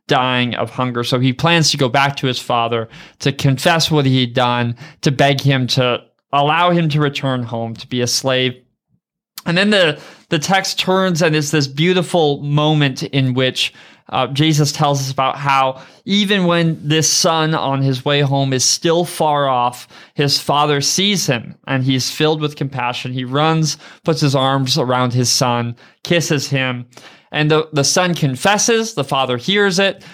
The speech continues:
but he puts on a ring on his finger. He puts a cloak around him and he says, "No, we're going to have a feast because my son was lost. My,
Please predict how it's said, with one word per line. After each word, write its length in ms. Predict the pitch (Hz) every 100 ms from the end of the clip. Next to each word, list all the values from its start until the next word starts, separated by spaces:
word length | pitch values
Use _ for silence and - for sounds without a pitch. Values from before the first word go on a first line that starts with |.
| -
but 120 | 156
he 60 | 143
puts 320 | 143 196 180
on 200 | 170 165
a 320 | 143 127 123 - _ -
ring 400 | 143 175 196 196
on 140 | 156
his 260 | 151 147 139
finger. 500 | - 170 160 165 156
He 380 | 113 143 135 123
puts 300 | - 127 120
a 80 | 139
cloak 420 | - 156 170 156
around 400 | 147 139 139 139
him 280 | 147 131 127 - - -
and 100 | 147
he 80 |
says, 500 | 139 - 143 131 - - - - -
"No, 340 | 143 147 135
we're 220 | 139 165
going 280 | 156 156 147
to 80 | 135
have 260 | 127 131
a 60 | 120
feast 460 | 120 180 160 - -
because 600 | 139 131 127 123 120 - - -
my 180 | 143 135
son 420 | - 170 156 143
was 240 | 131 120
lost. 480 | 127 123 123 120 -
My, 160 | 135